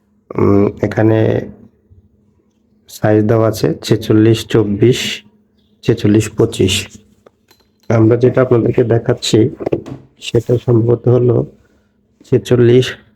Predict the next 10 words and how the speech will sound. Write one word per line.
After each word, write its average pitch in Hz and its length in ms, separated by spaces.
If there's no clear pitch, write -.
চব্বিশ, 110 520
এই 107 80
যে 110 100
মার্ক 110 300
করা 120 220
আছে 143 300
ছেচল্লিশ, 117 420
চব্বিশ। 127 600
আর 104 300
এরকম, 120 600